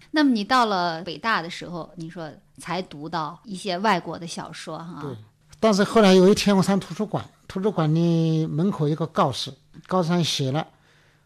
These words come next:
Speaker 2: 这个中文系写的，中文系说这个我系新到十本《基督山恩仇记》，愿意读的同学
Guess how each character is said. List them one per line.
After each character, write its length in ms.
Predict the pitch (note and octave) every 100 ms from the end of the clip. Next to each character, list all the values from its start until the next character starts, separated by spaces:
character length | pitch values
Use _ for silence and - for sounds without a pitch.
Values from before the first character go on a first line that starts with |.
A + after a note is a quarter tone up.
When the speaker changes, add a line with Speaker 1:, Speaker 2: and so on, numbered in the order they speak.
| _ -
Speaker 2:
这 160 | D#3+
个 120 | D3+
中 180 | C#3+ G#3
文 80 | D#3+
系 160 | C3 C#3
写 200 | B2+ G2+
的， 100 | - _
中 100 | - D#3+
文 80 |
系 140 | D3+ D3
说 220 | D3+ D3+
这 100 | C#3
个 180 | C#3+ C#3+
我 280 | D#3 D3 D#3
系 420 | C3+ A3 D3+ - _
新 360 | - - A#3 A3
到 200 | A3+ E3+
十 200 | - B3+
本 180 | E3+ A#2 G#2 _ -
《基 200 | - A3+
督 140 | G3+
山 180 | G3+ G3+ -
恩 160 | G3
仇 180 | F#3 C#3+
记》， 260 | D#3 F#3+ - _ _ _ _ _ _ _ _ _ -
愿 280 | A#3+ B3+
意 160 | G#3 G3
读 320 | F#3+ - A3+
的 120 | B3
同 200 | F3 E3+
学 280 | E3 C#3+ D#3